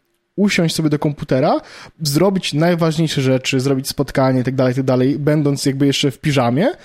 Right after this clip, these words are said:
e, po czym około godziny dwunastej mogę po prostu stwierdzić, „Okej, dobra, no to czas na ogarnięcie, e, życia”, i jakby nikomu to nie przeszkadza i to jest całkowicie zgodne z tym, jak mój mózg chciałby żyć, nie? I to jest wspaniałe, bo to jest taka radość, której,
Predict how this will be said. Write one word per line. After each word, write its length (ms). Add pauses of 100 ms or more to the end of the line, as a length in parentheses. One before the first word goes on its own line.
(380)
e, 140
po 140
czym 160
około 220
godziny 280
dwunastej 480
mogę 180
po 20
prostu 240
stwierdzić, 280
„Okej, 180
dobra, 200
no 100
to 280
czas 260
na 260
ogarnięcie, 680 (120)
e, 40
życia”, 320 (100)
i 340
jakby 280
nikomu 280
to 100
nie 60
przeszkadza 460
i 140
to 120
jest 160
całkowicie 420
zgodne 400
z 60
tym, 180 (260)
jak 200
mój 120
mózg 320
chciałby 320
żyć, 320
nie? 160 (460)
I 40
to 60
jest 160
wspaniałe, 400
bo 100
to 80
jest 280
taka 200
radość, 340
której, 380